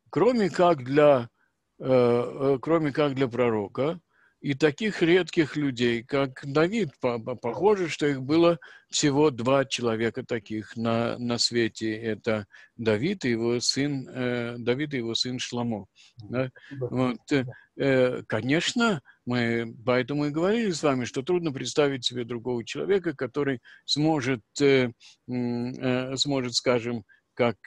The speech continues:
Speaker 1: э, э, критерий, главный критерий, эм, э, поставить выше всего чувства, да. Здесь единственное, что можно сказать, да, что можно было сказать, что это, м, э, э, рациональное как бы соображение,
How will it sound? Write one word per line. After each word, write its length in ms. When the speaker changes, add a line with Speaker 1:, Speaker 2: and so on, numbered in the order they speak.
Speaker 1:
э, 300
э, 220
критерий, 560
главный 420
критерий, 640
эм, 380
э, 100
поставить 540
выше 240
всего 400
чувства, 560
да. 200
Здесь 340
единственное, 480
что 180
можно 300
сказать, 580
да, 240
что 200
можно 400
было 420
сказать, 480
что 200
это, 400
м, 320
э, 60
э, 720
рациональное 760
как 220
бы 100
соображение, 720